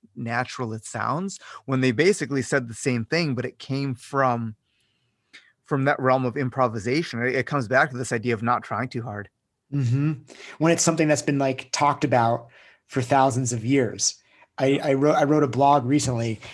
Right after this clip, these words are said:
Speaker 2: and I mentioned that, that the term wu wei, I don't know if you've heard it. Um, it's like a, it was in a book on, like, Tao, but it's the idea of, like, conscious non-effort.
Speaker 1: Yep.
Speaker 2: Effortless.
Speaker 1: Yep.
Speaker 2: Right. And it's like, you know,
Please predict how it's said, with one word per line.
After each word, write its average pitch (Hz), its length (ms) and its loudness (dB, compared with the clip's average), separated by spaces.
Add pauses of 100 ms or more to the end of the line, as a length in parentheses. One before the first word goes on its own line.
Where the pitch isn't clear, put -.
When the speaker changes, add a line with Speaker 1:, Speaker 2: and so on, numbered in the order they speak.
(140)
Speaker 2:
and 143 100 0
I 131 80 0
mentioned 143 400 -2
that, 131 320 -2
that 131 280 -2
the 143 60 -2
term 131 440 -2
wu 135 200 2
wei, 165 540 6
I 127 100 -4
don't 127 120 -2
know 123 80 -4
if 120 100 -6
you've 123 140 -4
heard 123 180 -2
it. - 240 -2 (440)
Um, 123 500 -2
it's 185 180 -2
like 170 160 0
a, 147 260 4
it 202 80 -4
was 180 120 4
in 180 80 4
a 160 40 2
book 165 260 2
on, 135 200 4
like, 127 220 -4
Tao, 120 480 2 (320)
but 143 180 -2
it's 151 200 -4
the 151 100 4
idea 143 260 4
of, 131 80 0
like, 135 220 0
conscious 147 560 0
non-effort. 123 640 0 (420)
Speaker 1:
Yep. 131 240 -12 (340)
Speaker 2:
Effortless. 180 680 0 (320)
Speaker 1:
Yep. 107 160 -6
Speaker 2:
Right. 131 360 0
And 151 120 0
it's 147 240 -2
like, 135 340 0
you 143 60 2
know, 110 340 -6